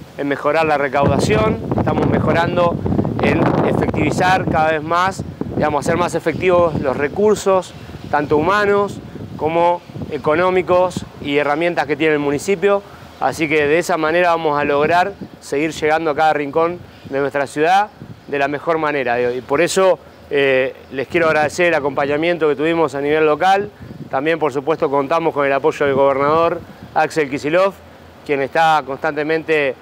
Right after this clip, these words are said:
preguntándonos qué necesitamos y también con las necesidades que la provincia tiene, ver la manera de acompañarnos.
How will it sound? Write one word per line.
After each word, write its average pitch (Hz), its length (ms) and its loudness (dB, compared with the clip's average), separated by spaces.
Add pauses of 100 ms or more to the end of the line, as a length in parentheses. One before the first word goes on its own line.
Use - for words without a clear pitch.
(220)
preguntándonos 156 800 0
qué 160 140 -2
necesitamos 160 800 0 (460)
y 135 80 -10
también 165 520 0 (480)
con 143 120 0
las 135 100 2
necesidades 135 360 0
que 151 60 0
la 143 120 0
provincia 151 360 0
tiene, 170 400 2 (200)
ver 151 180 0
la 151 140 2
manera 151 320 2
de 143 60 2
acompañarnos. 165 840 0